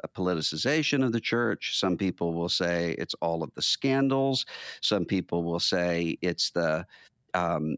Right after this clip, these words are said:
i-, it's the sexual abuse, uh, revel-, revelations that are there. A-, actually, I think there's a common theme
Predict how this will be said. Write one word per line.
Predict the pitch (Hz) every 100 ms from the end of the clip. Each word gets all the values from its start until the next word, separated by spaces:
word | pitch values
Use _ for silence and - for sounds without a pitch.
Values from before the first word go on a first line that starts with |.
| -
i-, | 95 -
it's | 101 -
the | - 85 -
sexual | - 95 - 92
abuse, | 85 92 120 - - -
uh, | 101
revel-, | 87 107 104 104 -
revelations | 101 98 98 98 101 117 107 101 -
that | 101
are | 98
there. | 101 110 - - - - _ _ -
A-, | 139 -
actually, | 196 226 - 147 123 -
I | 113
think | 151 135
there's | 117 104
a | 98 _
common | - - 135 131 110 95 _ -
theme | 123 117 87 67 71